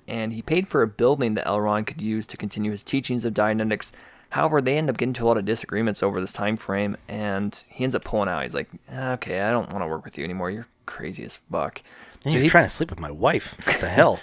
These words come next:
Speaker 2: <laughs>
Speaker 1: Stop. God, I don't care how many engrams I have.
Speaker 2: I need to fill her full of engrams. I mean, take 'em out or, I don't, who cares?
Speaker 1: I, I'm fixing her,
Speaker 2: I'm
Speaker 1: okay?
Speaker 2: fixing her.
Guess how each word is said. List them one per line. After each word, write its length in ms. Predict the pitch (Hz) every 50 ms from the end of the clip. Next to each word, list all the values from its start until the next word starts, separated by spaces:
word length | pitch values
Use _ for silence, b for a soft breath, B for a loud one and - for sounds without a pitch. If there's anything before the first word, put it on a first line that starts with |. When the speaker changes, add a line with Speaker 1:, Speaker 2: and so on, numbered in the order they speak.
| b b
Speaker 2:
<laughs> 120 | b b
Speaker 1:
Stop. 440 | - - - 139 156 - - - - - - _ _ _ _
God, 320 | - 147 165 156 101 - - - _ _
I 20 | -
don't 140 | 131 131
care 160 | - - 160 156
how 60 | 147
many 160 | 127 107 107
engrams 340 | 107 107 98 98 95 101 -
I 80 | 82
have. 420 | - - 95 92 - - - - - _ _ _ _ _ _ _ _ _ _
Speaker 2:
I 120 | - - 120
need 80 | 139
to 60 | 131
fill 320 | - - - - 156 180 156
her 100 | 151 143
full 220 | - - 147 135 131
of 60 | 127
engrams. 560 | 139 147 165 135 101 85 85 82 90 - - - _ _ - -
I 60 | 113
mean, 180 | 139 143 135 123
take 180 | - 165 175 -
'em 100 | 165 165
out 200 | 190 202 220 214
or, 180 | 180 139 - - - -
I 100 | 190 262
don't, 160 | - - 170
who 100 | 196 233
cares? 320 | - - 98 - - - _ - - _ _ - -
Speaker 1:
I, 140 | 151 160 - 156
I'm 100 | 151 143
fixing 400 | - - 208 185 - - 143 127
her, 100 | 107 98
Speaker 2:
I'm 80 | 110 156
Speaker 1:
okay? 220 | - 156 156 156
Speaker 2:
fixing 280 | 185 208 - - 107 -
her. 100 | B